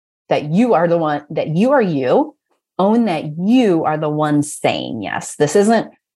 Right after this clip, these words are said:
because as soon as you slip into, and we do in so many little sticky ways that we don't even understand, lots of times that we don't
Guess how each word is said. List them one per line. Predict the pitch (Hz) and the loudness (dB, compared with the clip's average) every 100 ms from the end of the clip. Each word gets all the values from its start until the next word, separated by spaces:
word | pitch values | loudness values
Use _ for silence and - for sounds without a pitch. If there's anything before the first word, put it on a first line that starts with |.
| - | -6
because | 190 196 165 | -2 0 0
as | 156 | -2
soon | - 247 | -2 2
as | 262 240 | 2 2
you | 220 | -4
slip | - - - 208 208 | -8 -10 0 0 0
into, | 175 175 175 196 185 | -2 -2 0 0 0
and | 185 | 0
we | 175 | 0
do | 170 202 214 | 0 2 2
in | 196 180 | 2 -6
so | - 202 | -6 -4
many | 196 196 170 | -2 -2 -2
little | 156 165 180 | 2 2 2
sticky | 175 - 170 175 147 | 0 -6 -8 -4 2
ways | 147 170 - | 2 2 0
that | 147 | 0
we | |
don't | 151 156 | 0 0
even | 151 135 | 0 0
understand, | 143 131 - 127 135 202 240 _ - | -2 -4 -4 -2 0 0 -2 _ -6
lots | 185 214 240 | -2 0 -2
of | |
times | 220 214 214 | -2 -2 0
that | 170 | 0
we | |
don't | 160 151 - | 0 -2 -4